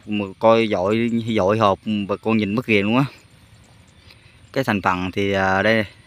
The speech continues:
đây mình quay ở bên đây tiếng Việt cho bà con xem. Bà con, cái thành phần là kali nó cũng ít à.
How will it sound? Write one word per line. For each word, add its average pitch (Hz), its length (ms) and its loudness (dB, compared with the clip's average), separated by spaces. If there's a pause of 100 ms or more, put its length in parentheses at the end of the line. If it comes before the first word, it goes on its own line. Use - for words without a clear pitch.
(120)
đây 104 180 -8
mình 92 240 -6
quay 101 240 -2
ở 107 60 -4
bên 107 140 -4
đây 101 140 -2
tiếng 117 200 -6
Việt 92 260 -6
cho 104 100 -2
bà 95 100 -6
con 101 160 -8
xem. 107 200 -4 (1500)
Bà 107 160 -12
con, 98 140 -10 (360)
cái 123 80 -6
thành 98 180 -4
phần 92 260 0
là 92 100 -4
kali 120 420 2
nó 131 160 2
cũng 135 200 0
ít - 120 -2
à. 101 120 -2